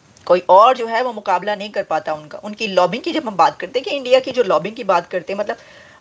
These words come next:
पाकिस्तान तो दूर दूर तक इंडिया की लॉबिंग का मुकाबला ही नहीं कर सकता, तो हम ऐसे ही कंपैरिजन करते रहते हैं।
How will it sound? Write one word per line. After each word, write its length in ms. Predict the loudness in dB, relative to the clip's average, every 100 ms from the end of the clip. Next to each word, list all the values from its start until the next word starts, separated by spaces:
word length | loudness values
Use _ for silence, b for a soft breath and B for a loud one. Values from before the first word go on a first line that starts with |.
| 2
पाकिस्तान 540 | 4 4 0 2 2
तो 140 | 2 -6
दूर 400 | -6 -6 -6 -8
दूर 320 | -4 -2 0
तक 180 | 0 0
इंडिया 260 | -2 -2 -2
की 120 | 0
लॉबिंग 300 | 0 0 -2
का 80 | -4
मुकाबला 520 | -2 2 2 4 0
ही 220 | -2 -6
नहीं 180 | -8 -4
कर 100 | -4
सकता, 440 | -4 -12 -14 -14 _ _ _ _ _ _ -6
तो 80 |
हम 160 | -4 -2
ऐसे 180 | -2 -4
ही 40 |
कंपैरिजन 500 | -6 0 0 0 -4
करते 260 | -4 -4 -4
रहते 260 | -4 -4
हैं। 100 | -6